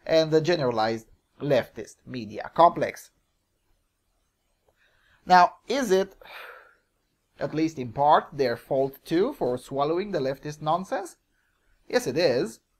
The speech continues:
But think about it this way. Most people don't have the luxury of having the time, or, let's face it, the intellect, to sift through all the nonsense and get to the closest possible representation of the truth.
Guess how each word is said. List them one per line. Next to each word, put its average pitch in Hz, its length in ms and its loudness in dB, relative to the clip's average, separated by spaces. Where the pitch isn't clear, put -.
But - 180 -4
think 262 200 -6
about 214 240 6
it 180 120 -4
this 151 240 0
way. 101 280 -10
Most 311 280 0
people 226 320 2
don't 196 300 0
have 208 200 4
the 196 80 4
luxury 180 600 4
of 110 120 -6
having 147 320 -2
the 120 140 -8
time, 175 520 2
or, 131 360 0
let's 113 240 -8
face 170 280 -4
it, 135 200 -4
the 123 200 -8
intellect, 160 640 -2
to 262 120 0
sift 311 500 -4
through 143 320 -6
all 160 300 2
the 139 140 0
nonsense 165 640 -2
and 170 200 0
get 160 220 2
to 175 100 -6
the 156 140 0
closest 202 680 0
possible 160 420 0
representation 147 960 -4
of 117 120 -14
the 135 100 -8
truth. 190 380 -2